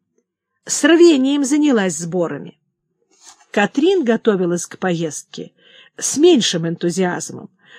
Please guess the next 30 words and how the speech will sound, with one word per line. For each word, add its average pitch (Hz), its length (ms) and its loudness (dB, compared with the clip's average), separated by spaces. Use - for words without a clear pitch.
но 208 200 2
тоже 330 420 2
весьма 196 400 -2
тщательно. - 760 -8
Она 254 260 2
решила 311 400 0
захватить 233 560 -4
с - 60 -10
собой 220 320 0
Шарлотту 226 640 -2
де 220 160 -2
Софф - 460 -4
на 196 160 0
тот 220 180 2
случай, 254 440 -2
если 226 260 0
возникнет 196 640 -4
необходимость 185 920 -4
возродить 254 580 4
старую 262 460 0
страсть. - 680 -8
Желая 196 440 0
иметь 196 240 0
своего 185 360 -2
шпиона 196 640 0
в 226 60 -4
непосредственной 254 800 -2
близости 240 520 -4
от 233 160 0
наварца 220 680 -2